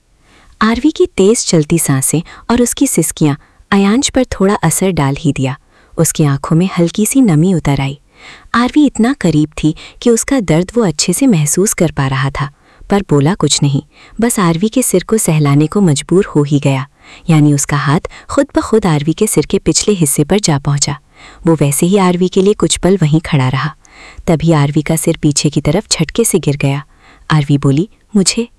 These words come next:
अयांश ने अपनी पकड़ मजबूत कर ली। अयांश ने चेहरे की तरफ देखा तो आरवी की आंखें बंद थीं, वो सो चुकी थी। अयांश ने उसे संभाला और बाहों में उठाकर ले जाकर बिस्तर पर सुला दिया। सिर के नीचे तकिया देकर कंबल ओढ़ा दिया,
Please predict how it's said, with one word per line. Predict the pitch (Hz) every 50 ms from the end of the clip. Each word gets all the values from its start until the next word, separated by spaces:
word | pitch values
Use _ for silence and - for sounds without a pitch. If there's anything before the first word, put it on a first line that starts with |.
| _ _ _ _ _ _ _ _ _
अयांश | - 190 190 196 214 247 - - -
ने | 262
अपनी | 226 185 - 214 226
पकड़ | - 170 151 - 170 185
मजबूत | 196 180 151 - - - 143 143 -
कर | - 143 131
ली। | 135 127 143 - - - _ _ _ - - - -
अयांश | 156 151 143 143 147 139 - -
ने | 147 143
चेहरे | - 147 139 143 147 143
की | 143 151
तरफ | - 143 135 143 139
देखा | - 139 139 - - 220
तो | - 262 220
आरवी | 175 160 156 170 190
की | 180 - 214
आंखें | 185 156 147 143 - 233 233
बंद | 202 156 135 135 - - -
थीं, | 143 - _ _ _ _ _ -
वो | 285 302
सो | - - 220 226
चुकी | 226 - - 143 - 151
थी। | 143 - - 143 - - _ - - - - -
अयांश | 165 165 160 156 156 156 - -
ने | 170
उसे | 160 151 - 160
संभाला | - - 151 147 147 147 139 139 156 185
और | 208 202
बाहों | 170 160 147 143 151 185
में | 190 180
उठाकर | 160 143 - 147 139 139 - 175 175
ले | 165 151 139
जाकर | - 143 139 143 - 185
बिस्तर | 175 165 143 - - 143 135
पर | - 180
सुला | - - - 175 151 135 131
दिया। | - 135 131 135 139 - _ _ - - - - -
सिर | - - - 151 139
के | - 156
नीचे | 147 147 143 - 156 143
तकिया | - 135 139 - 143 139
देकर | 135 139 135 139 - 220 -
कंबल | - 180 156 147 151 147 139
ओढ़ा | 143 143 143 135 127
दिया, | 131 135 139 139